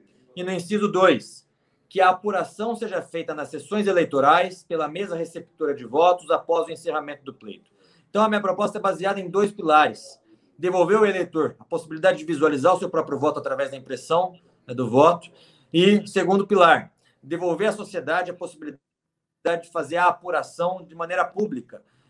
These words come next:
né, como tem que ser. A apuração é um ato administrativo e, portanto, é inadmissível que a apuração seja feita, é, no modelo secreto, como é feito hoje. É inadmissível que a gente tenha uma apuração secreta. Então, eu tô propondo a apuração,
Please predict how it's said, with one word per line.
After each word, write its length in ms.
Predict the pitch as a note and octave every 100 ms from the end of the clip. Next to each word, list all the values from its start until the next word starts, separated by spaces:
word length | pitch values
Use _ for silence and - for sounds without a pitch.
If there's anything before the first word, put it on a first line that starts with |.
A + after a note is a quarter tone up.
| _
né, 80 | C3+
como 260 | - G#3+
tem 160 | G#3+ A#3
que 80 | A3
ser. 300 | - F#3+ C#3
A 60 |
apuração 600 | C3 - F3+ D#3 - A3
é 60 | G#3
um 160 | G#3 F#3
ato 300 | A3+ - F#3+
administrativo 1040 | D#3+ D3+ C#3 - B2 - - D#3+ G3 G#3 _ _ _ -
e, 80 | G3+
portanto, 640 | G3+ F3 F3+ G#3 G#3+ - _
é 160 | - G3
inadmissível 720 | A3 F3 F#3+ C#3+ - A#3 G#3+
que 100 | G#3
a 40 |
apuração 520 | F3+ F#3 D#3+ - A3
seja 260 | G#3+ E3+ E3
feita, 520 | - F3 G#3 - - - _ _ -
é, 220 | D#3+ D#3+
no 120 | D#3
modelo 600 | G3+ G3 C3 F#3+ A#3 A3+
secreto, 600 | C#3+ - D#3 G3 A3 - C3
como 160 | F3
é 80 | D#3+
feito 340 | - E3 D#3+
hoje. 300 | C#3+ D3 -
É 60 | C3+
inadmissível 680 | G3+ G#3+ G#3+ D#3+ - B3 G3+
que 80 | F3+
a 40 |
gente 240 | E3+ E3+ -
tenha 180 | F#3
uma 120 | G#3 G3
apuração 480 | - F#3 C3+ F#3
secreta. 460 | E3 - - A#2 - _ _ _ -
Então, 120 | F#3+
eu 60 |
tô 120 | G3+ G#3+
propondo 440 | F#3 - E3+ F3+
a 60 | E3
apuração, 640 | E3 E3+ C3 - D#3 F3